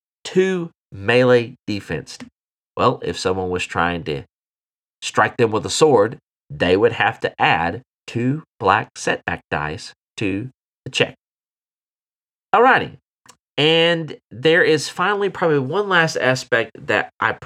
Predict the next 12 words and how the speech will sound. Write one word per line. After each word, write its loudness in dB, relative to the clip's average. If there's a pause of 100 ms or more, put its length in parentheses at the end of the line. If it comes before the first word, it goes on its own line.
probably 2
need -4
to -10
touch -4
on, -10 (340)
and -8
that 2
is -2 (100)
story 0
points. -12 (1040)
There 6
are 6